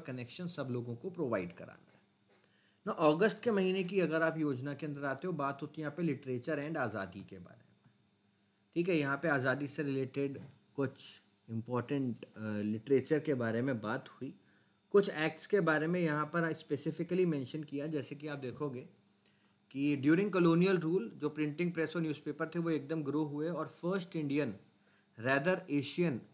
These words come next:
अ, वीकली न्यूज़पेपर हिक-, था हिक्की का बंगाल गजेट, जिसको जेम्स ऑगस्ट तक एड-, एडिट करते थे।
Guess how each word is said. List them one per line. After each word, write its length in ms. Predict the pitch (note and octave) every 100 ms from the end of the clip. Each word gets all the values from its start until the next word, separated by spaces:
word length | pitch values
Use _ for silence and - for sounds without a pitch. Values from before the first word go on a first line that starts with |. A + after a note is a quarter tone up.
| _ -
अ, 120 | C3 C#3 C#3+ C3+ - G#2+
वीकली 340 | D3 E3 F3 F3+
न्यूज़पेपर 680 | E3 - D3+ D3 D#3+ E3 C3
हिक-, 260 | C3+ - - _ _ _ _ -
था 160 | E3 F3+
हिक्की 460 | C3 D3 - F#3 F3+
का 140 | E3+ A3+ E3+
बंगाल 440 | C3 C#3+ C#3+ D#3 E3
गजेट, 400 | C3 A2+ F#2 -
जिसको 320 | A#2+ C3+ - E3
जेम्स 340 | A#2+ E3 F3 F3
ऑगस्ट 320 | B2+ C#3+ -
तक 180 | F3+ -
एड-, 200 | C3+ A#2+
एडिट 340 | C3 B2+ C#3+ D3
करते 360 | C#3 A2+ C3 B2+
थे। 140 | D#3+